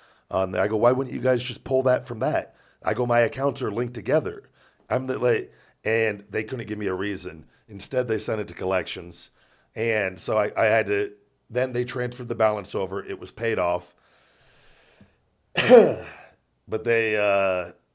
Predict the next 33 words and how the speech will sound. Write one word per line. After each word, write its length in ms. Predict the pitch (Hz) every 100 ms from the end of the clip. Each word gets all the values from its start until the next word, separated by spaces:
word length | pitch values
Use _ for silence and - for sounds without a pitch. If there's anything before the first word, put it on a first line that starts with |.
| _
Cox 320 | - 127 127 -
Communications 640 | 127 110 - 123 - 92
strikes 380 | - 117 101 -
again. 400 | 90 101 87 73 _ _ _ _ _
But 120 | 120
it's 120 | 127
amazing 420 | 143 139 170 143
your 120 | 117 98
credit 280 | 127 147
score, 300 | 120 - 107
literally 800 | 117 117 139 139 139 131 117 104 - _
one 420 | 87 101 127 139
month 300 | 131 127 123
of 80 | 123
being 220 | 117 117
on 220 | 113 110
that, 340 | 98 90 87 _ _ _ -
dropped 380 | 117 117 110
it 140 | 104 -
sixty 340 | - 113 -
something 320 | 101 113 101
points 380 | 92 107 98 90
instantly. 640 | 101 95 - 82 87 80 - _ _ -
And 140 | 95
I 80 | 107
was 160 | 104 87
just 120 | 87
like, 240 | 107 98
"You 240 | 107 113 120
mother," 520 | 113 110 107 104 107
like, 220 | 107 104
it 100 | 107
was, 260 | 117 101